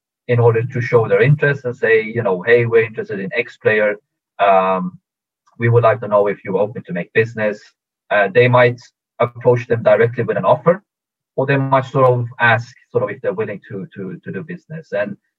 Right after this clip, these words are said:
that becomes a communication with, between two clubs, basically, on, um, can they agree on something? Because once they have agreed, then they got permission to actually contact the player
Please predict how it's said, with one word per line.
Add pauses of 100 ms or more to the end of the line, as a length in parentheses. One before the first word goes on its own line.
that
becomes
a
communication
with,
between
two
clubs, (420)
basically,
on, (420)
um, (100)
can
they
agree
on
something? (360)
Because (300)
once
they
have
agreed,
then
they
got
permission
to
actually (360)
contact
the
player